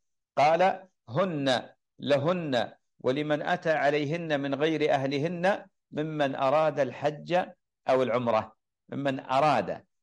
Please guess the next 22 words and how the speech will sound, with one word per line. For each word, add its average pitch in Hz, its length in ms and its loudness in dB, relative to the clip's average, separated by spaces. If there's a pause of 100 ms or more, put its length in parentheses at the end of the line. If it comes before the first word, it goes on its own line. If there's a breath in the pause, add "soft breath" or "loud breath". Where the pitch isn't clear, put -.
ولذلك 151 500 0
ال-، 131 160 -2
الشافعية 120 760 -2
ذهبوا 123 460 0 (340)
إلى 135 240 -4
أن 160 120 -4
هذا 175 280 0
نص - 540 -4 (260)
على 131 280 0
أن 151 300 -2
ال-، 127 480 0 (300 soft breath)
الذي 123 280 -2
يريد 165 360 0
النسك 156 440 -2 (120)
حج - 320 -2
أو 131 160 2
عمرة 180 500 0 (240)
هو 208 180 2
الذي 160 380 0
يحرم 165 340 -4
من 147 180 -2
الميقات 120 680 -2